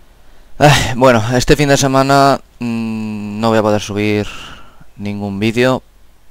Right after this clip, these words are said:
porque no tengo tiempo, o sea, sencillamente no tengo tiempo. Esta semana he trabajado de todos los turnos, no podía sacar tiempo para grabar nada,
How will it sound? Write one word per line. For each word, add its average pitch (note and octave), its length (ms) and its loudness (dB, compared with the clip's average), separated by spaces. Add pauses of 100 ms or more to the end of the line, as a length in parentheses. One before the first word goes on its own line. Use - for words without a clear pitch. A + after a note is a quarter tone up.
(420)
porque G2 1300 -2 (1300)
no A2+ 160 2
tengo G2 220 -2
tiempo, F2 360 -8
o - 60 -16
sea, F2+ 240 -6
sencillamente G#2 580 -4 (120)
no G2+ 120 -6
tengo F#2 200 -6
tiempo. E2+ 320 -12 (1900)
Esta B2 240 2
semana A#2+ 280 4
he - 20 6
trabajado A2+ 400 6
de A2+ 100 6
todos A2 220 4
los G#2+ 160 0
turnos, C3+ 400 2
no A2+ 100 0
podía A2 160 2
sacar G#2 320 0
tiempo G2+ 260 -2
para F#2+ 140 -2
grabar F#2+ 300 0
nada, A2+ 520 4